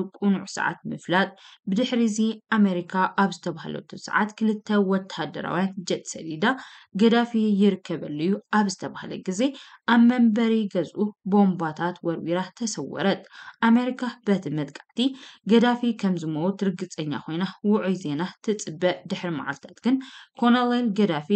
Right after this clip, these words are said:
ልሕጻእ ዘይብሉ ኣብ መደበር ቴሌቪዥን ሃገሩ በቲ መጥቃዕቲ ቦምብ ዝተጎድኡ ሊብያውያን ኣብ ሆስፒታል ምብጻሕ ከካይድ ተራእዩ። ብድሕሪ እዚ ሲኣይኤ ንገዳፊ ብቐሊሉ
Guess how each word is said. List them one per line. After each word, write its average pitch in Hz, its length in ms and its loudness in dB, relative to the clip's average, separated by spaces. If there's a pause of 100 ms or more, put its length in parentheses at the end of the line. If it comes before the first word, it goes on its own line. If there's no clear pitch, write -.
(100)
ልሕጻእ 202 520 -2
ዘይብሉ 165 400 -6 (460)
ኣብ 233 140 6
መደበር 220 540 2
ቴሌቪዥን 185 560 -2
ሃገሩ 165 460 -2 (100)
በቲ 196 320 0
መጥቃዕቲ 156 520 -2
ቦምብ 196 280 2
ዝተጎድኡ 180 580 -4 (180)
ሊብያውያን 196 580 0 (360)
ኣብ 233 220 8
ሆስፒታል 208 640 0
ምብጻሕ 170 480 -2
ከካይድ 175 460 -4 (160)
ተራእዩ። 208 440 2 (500)
ብድሕሪ 254 320 0
እዚ 220 160 2 (220)
ሲኣይኤ - 540 -6 (480)
ንገዳፊ 233 540 6 (160)
ብቐሊሉ 160 480 -2